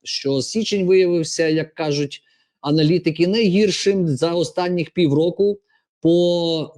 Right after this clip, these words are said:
кількості захопленої території України. Отже, в січні вони захопили двісті шістдесят вісім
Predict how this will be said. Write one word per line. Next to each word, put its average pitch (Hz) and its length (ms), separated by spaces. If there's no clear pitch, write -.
кількості 170 480
захопленої 147 760
території 143 640
України. 117 580
Отже, 151 260
в 151 60
січні 180 380
вони 151 220
захопили 143 520
двісті 131 360
шістдесят 120 680
вісім 107 420